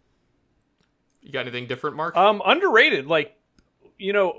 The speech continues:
Speaker 2: people don't understand that, like, that's a struggle food. Like, it lets you eat something delicious, but, like, in a cost-effective way. Like, you
Speaker 1: See, I, I think I would have said overrated, and then hearing you guys talk about it and seeing a few things recently, I think I'm gonna have to agree with y'all.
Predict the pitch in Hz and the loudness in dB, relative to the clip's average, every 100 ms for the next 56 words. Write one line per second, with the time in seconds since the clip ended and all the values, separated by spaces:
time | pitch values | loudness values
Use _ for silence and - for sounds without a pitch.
0 | 151 254 370 349 220 165 - 185 190 151 | -2 -2 0 0 0 -2 -2 -2 -2 0
1 | 143 139 196 226 - - 175 196 160 - | 0 0 -2 -2 -6 2 2 2 -4 -4
2 | 123 117 127 123 151 196 240 247 208 151 | -6 -4 -4 -4 -2 0 0 -2 -6 -6
3 | 185 - 196 196 165 139 135 123 135 214 | -6 -4 -2 -2 -4 -6 -4 -4 -4 -4
4 | 214 - - 165 143 131 127 - _ 151 | -6 -12 -6 -2 0 -2 -4 -18 _ -4
5 | 139 - 160 160 - - 143 131 117 - | -4 0 -2 -2 -6 -4 -4 -4 -12 -18
6 | _ _ 120 104 101 _ _ _ _ _ | _ _ -10 -10 -14 _ _ _ _ _
7 | _ 156 143 139 _ - 180 - _ _ | _ 0 0 0 _ -10 -10 -10 _ _
8 | - 196 165 - 170 214 175 214 127 135 | -8 -6 -6 -6 -6 -4 -2 0 0 -2
9 | 113 113 110 131 110 101 104 117 113 110 | -4 -4 -4 -2 -2 -4 -10 -10 -10 -8
10 | 110 113 113 - 117 117 117 113 117 110 | -4 -4 -4 -6 -10 -6 -6 -4 -6 -8
11 | - 117 113 107 104 113 117 104 95 101 | -12 -10 -10 -12 -10 -10 -10 -12 -14 -12
12 | 98 98 123 113 107 98 98 117 107 67 | -12 -12 -12 -10 -10 -10 -10 -14 -14 -14
13 | 62 - | -14 -18